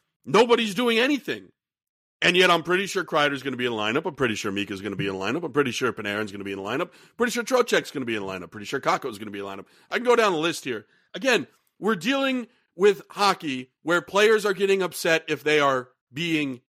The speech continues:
hit. Where Matt Rempe needs to stay in camp because if a Ranger gets hit,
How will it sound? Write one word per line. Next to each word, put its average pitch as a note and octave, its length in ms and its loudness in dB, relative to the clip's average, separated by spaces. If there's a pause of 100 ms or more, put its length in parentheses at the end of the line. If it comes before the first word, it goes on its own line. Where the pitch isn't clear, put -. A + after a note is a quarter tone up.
hit. - 380 -4 (560)
Where E3 180 2
Matt G3 360 0
Rempe F#3+ 560 0 (180)
needs F3+ 260 -6
to D3+ 100 -12
stay F#3+ 300 4
in E3 100 2
camp E3 420 -2 (260)
because D#3+ 280 0
if D#3+ 120 0
a D#3+ 100 2
Ranger G3 320 2
gets D#3 260 -4
hit, C#3+ 220 0